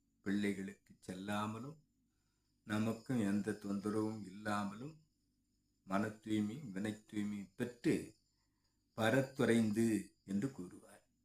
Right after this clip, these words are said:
ஆக, திருமூலர் காட்டும் "திளைக்கும் வினைகடல் தீருரு தோணி, இளைப்பினை நீக்க இருவழி உண்டாம்.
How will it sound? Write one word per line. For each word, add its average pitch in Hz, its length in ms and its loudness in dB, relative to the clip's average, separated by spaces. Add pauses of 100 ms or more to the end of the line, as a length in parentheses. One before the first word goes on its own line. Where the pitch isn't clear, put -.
(800)
ஆக, 101 340 2
திருமூலர் 107 680 -6
காட்டும் 101 640 -6 (840)
"திளைக்கும் 120 600 2
வினைகடல் 110 760 0
தீருரு 131 500 4
தோணி, 101 600 0 (720)
இளைப்பினை 160 680 4
நீக்க 160 340 4
இருவழி 139 460 8
உண்டாம். 101 560 -2